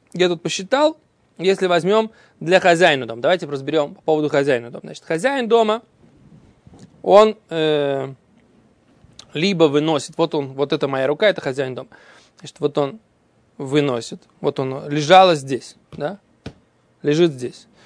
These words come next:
Он поднял, да, и понёс, хочет дать это на вторую сторону, вот сюда. Теперь можно перехватить у него, он сделал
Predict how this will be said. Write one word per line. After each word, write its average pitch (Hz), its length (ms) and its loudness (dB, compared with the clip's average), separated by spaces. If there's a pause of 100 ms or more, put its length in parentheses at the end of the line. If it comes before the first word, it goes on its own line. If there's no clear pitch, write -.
(200)
Он 180 160 0
поднял, 151 640 2 (260)
да, 208 340 -6 (420)
и 285 120 -8
понёс, 185 520 2
хочет 196 320 -2
дать 175 240 2
это 156 300 -2 (480)
на 151 180 -10
вторую 151 320 0
сторону, 143 360 -8
вот 143 100 -20
сюда. - 280 -8 (640)
Теперь - 340 0 (120)
можно 170 300 2
перехватить 151 580 0
у 139 40 -6
него, 131 180 -6
он 131 140 -6
сделал 135 360 -2